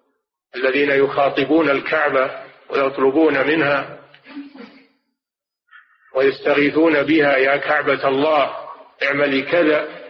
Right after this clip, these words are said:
هذا كله من الشرك، هذا شرك أكبر، هذا أشد من الحلف بالكعبة.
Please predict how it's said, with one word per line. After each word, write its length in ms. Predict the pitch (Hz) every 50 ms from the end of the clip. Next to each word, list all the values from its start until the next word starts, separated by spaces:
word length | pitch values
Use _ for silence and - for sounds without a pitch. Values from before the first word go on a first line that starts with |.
| - - _ _ _ _ _ - - - - - _ _ _ _ - -
هذا 180 | 190 214 196 147
كله 360 | - - 208 214 196 185 180
من 160 | 185 202 190
الشرك، 400 | 180 - - - 165 - - -
هذا 180 | 127 147 170 180
شرك 280 | - - 220 - -
أكبر، 520 | 214 240 262 254 - - - 117 104 - - - - - - - - - - - 320 - - - - - - - -
هذا 320 | 135 139 147 165 190 233 262
أشد 280 | 254 233 220 185 165
من 160 | 170 170 160
الحلف 420 | 156 147 147 - 160 147 135 123 104
بالكعبة. 500 | 117 120 117 - - 123 95 95 95